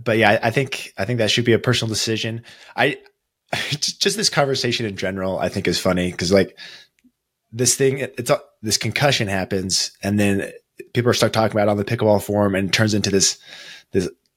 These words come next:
eye protection thing, even though it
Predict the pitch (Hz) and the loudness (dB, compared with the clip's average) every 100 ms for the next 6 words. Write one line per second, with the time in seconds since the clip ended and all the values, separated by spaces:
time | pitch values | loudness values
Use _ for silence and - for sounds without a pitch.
0 | _ _ _ _ _ 101 113 107 120 104 | _ _ _ _ _ 2 2 2 0 0
1 | - 101 90 90 85 90 - 117 107 107 | 0 -2 -2 -4 -4 -8 -6 0 0 2
2 | 104 101 92 | 2 2 0